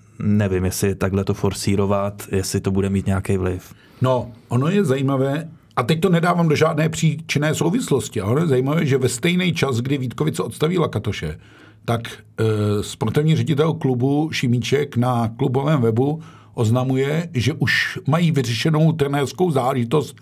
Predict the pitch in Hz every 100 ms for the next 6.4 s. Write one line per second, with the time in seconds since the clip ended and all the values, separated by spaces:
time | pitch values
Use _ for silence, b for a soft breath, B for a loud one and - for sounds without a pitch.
0 | B B B B 131 127 - 123 - 180
1 | 143 120 131 123 120 135 175 - - 117
2 | 127 - 147 151 170 147 156 160 151 147
3 | 156 160 160 156 143 139 127 B B B
4 | - - 139 120 151 123 139 131 131 135
5 | 135 139 143 123 104 117 - 123 123 143
6 | 127 127 156